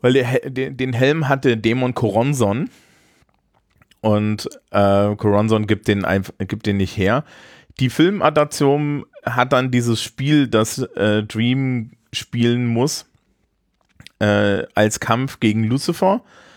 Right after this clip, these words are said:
Im Comic ist es ein Kampf gegen Koronson und es sp-, spielt auf einer magisch herbeigezauberten,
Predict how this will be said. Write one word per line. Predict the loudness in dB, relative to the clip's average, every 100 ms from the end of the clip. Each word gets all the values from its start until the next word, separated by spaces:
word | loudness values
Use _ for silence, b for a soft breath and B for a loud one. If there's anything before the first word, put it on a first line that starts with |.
| b b b
Im | -2 0
Comic | 0 2 0 2
ist | 2
es | 2
ein | -2
Kampf | -2 -2 -2 -4
gegen | 0 0 -2 -6
Koronson | -2 2 2 2 2 2 2
und | 0
es | -2 -4 -10
sp-, | -12 -14 -16 _ -14
spielt | -12 -10 -2 0 0
auf | 2 0 2
einer | 2 4
magisch | 4 2 2 0
herbeigezauberten, | 0 2 2 2 -2 -2 0 2 0 -2 -6